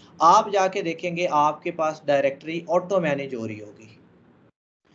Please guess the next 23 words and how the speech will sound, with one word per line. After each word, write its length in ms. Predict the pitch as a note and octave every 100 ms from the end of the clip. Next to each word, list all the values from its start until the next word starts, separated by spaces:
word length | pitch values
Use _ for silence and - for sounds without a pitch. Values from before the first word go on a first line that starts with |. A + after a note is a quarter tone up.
| _ _ -
यहाँ 220 | E3 F#3
पे 100 | G3+
कोई 240 | - G3+
restriction 460 | F#3 F3 F3+ E3+ E3
नहीं, 100 | E3
आप 100 | F3
अपलोड 340 | F#3 G3+ A3 G3+
करेंगे 340 | F#3+ F#3+ G3
वो 100 | G3
automatically 760 | F3+ G3+ G#3+ G3 F3 F3 F3+ F3+
उसी 280 | F3 -
folder 340 | F#3+ E3+ D3+ D#3
के 100 | D#3
अंदर 180 | D3 D3
रखवाएगा, 480 | D3 C#3+ C3+ C3+
आपको 520 | D3+ D3 D3+ D#3+ - D#3
folder 400 | - D3 C#3+ D3+
manage 280 | C3+ B2+
करने 260 | B2+ B2 B2
की 120 | B2
ज़रूरत 380 | B2 A2+ A#2 G#2+
नहीं 160 | A2+ -
है। 140 | -